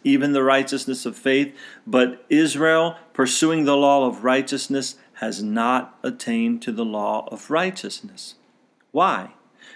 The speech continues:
Because they did not seek it by faith, but as it were by the works of the law. For they stumbled at the stumbling stone.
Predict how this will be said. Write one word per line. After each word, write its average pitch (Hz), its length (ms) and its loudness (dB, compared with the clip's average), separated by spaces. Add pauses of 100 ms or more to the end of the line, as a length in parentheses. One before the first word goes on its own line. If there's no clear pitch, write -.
(120)
Because 123 380 -4
they 107 160 -4
did 123 360 0
not 127 300 0
seek 113 320 -4
it 107 160 -8
by 107 200 -6
faith, 98 440 -14 (500)
but 120 440 -4 (100)
as 123 320 0
it 123 160 2
were 120 440 0 (180)
by 117 160 0
the 107 140 -6
works 110 520 -4
of 113 140 -6
the 113 100 -4
law. 110 460 -4 (340)
For 123 180 -2
they 120 180 0
stumbled 151 520 0
at 139 140 -4
the 131 100 -4
stumbling 98 640 -6
stone. 98 520 -14